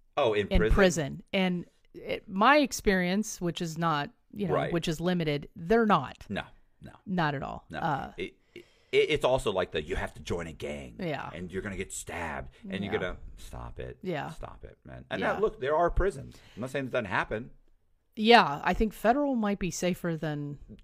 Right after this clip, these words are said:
Speaker 1: Definitely.
Speaker 2: Yeah.
Speaker 1: Federal space
Speaker 2: Yeah.
Speaker 1: way safer than state. And every state is different.
Speaker 2: Yeah.
Speaker 1: Like, California state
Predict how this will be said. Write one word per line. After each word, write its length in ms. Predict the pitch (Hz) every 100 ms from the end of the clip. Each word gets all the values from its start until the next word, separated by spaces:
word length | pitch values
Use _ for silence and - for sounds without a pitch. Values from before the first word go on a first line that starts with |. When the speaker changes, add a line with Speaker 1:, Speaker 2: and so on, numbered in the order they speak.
| -
Speaker 1:
Definitely. 340 | - 120 - -
Speaker 2:
Yeah. 260 | 151 143
Speaker 1:
Federal 240 | 143 127 165
space 380 | - - 104 -
Speaker 2:
Yeah. 380 | - 180 151 135
Speaker 1:
way 180 | 110 131
safer 360 | - 104 107
than 160 | 92 92
state. 420 | - - 80 -
And 120 | 123
every 180 | 143 156
state 400 | 147 - 147 151 -
is 120 | 131
different. 400 | 123 190 - 90
Speaker 2:
Yeah. 200 | 160 139
Speaker 1:
Like, 80 | 120
California 520 | - 117 - 127 151
state 180 | - 117